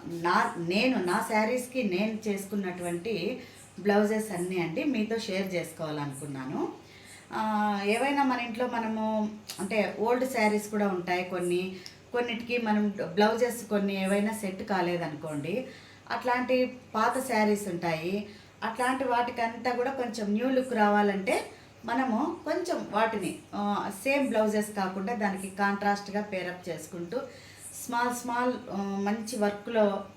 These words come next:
డిజైన్స్ చేసుకొని చేసుకుంటే ఆ శారీ లుక్కే మారిపోతుందండి.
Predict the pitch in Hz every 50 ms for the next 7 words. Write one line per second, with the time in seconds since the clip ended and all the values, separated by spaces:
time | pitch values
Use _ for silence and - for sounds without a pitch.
0 | - - 220 208 226 233 226 220 214 - - - 214 196 196 196 - - 202 190
1 | 196 208 214 208 - - 185 190 185 190 190 202 190 190 302 403 453 - - -
2 | - - - - 214 214 247 220 226 233 254 247 220 208 - - 262 254 240 202
3 | 170 165 165 - 165 151 - 160 147 147 147 147 160 - - -